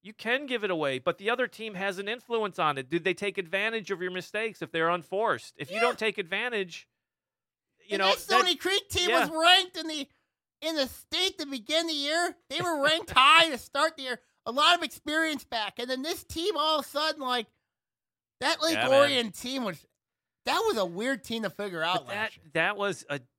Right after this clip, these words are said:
Speaker 1: ton of fun because, you know, as fans and as, uh, Lake Orion guys and stuff, you sit here and you watch it and you're like, "Okay, well, we're covering volleyball this year. Let's see what happens." And all of a sudden you're like, "What?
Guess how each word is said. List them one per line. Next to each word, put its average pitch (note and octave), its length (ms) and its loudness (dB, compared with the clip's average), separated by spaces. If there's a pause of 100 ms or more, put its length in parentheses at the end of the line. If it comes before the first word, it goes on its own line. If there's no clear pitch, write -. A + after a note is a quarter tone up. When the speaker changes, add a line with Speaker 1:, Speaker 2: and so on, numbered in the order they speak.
(240)
Speaker 1:
ton D#3+ 360 -2
of B2+ 140 -6
fun F3+ 380 -10
because, C#3 480 -6 (560)
you D#3+ 100 -6
know, D#3+ 80 -2
as C#3+ 240 -4
fans C#3 460 -4
and C3 160 -10
as, A#2 120 -14 (220)
uh, A#2 140 -8
Lake A2+ 240 -6
Orion B2+ 280 -6
guys B2 360 -4
and B2 80 -18
stuff, C3 180 -6
you B2 80 -16
sit - 220 -12
here A2+ 100 -12
and A#2+ 80 -8
you A2 80 -8
watch A2+ 320 -4
it B2 60 -2
and A2+ 100 -12
you're A#2+ 100 -6
like, A2+ 280 -2 (640)
"Okay, F#3 380 -4 (100)
well, E3 200 2
we're F3 100 -2
covering F3+ 340 -4
volleyball C#3 460 0
this B2 160 -8
year. B2+ 100 -6
Let's C3 180 -6
see D3+ 120 -10
what D3 140 -6
happens." B2 720 -8
And A#2+ 360 -4
all C3 100 -2
of B2+ 60 -4
a - 20 -14
sudden C#3 80 -12
you're C3 80 -4
like, A#2 160 0
"What? D3 380 4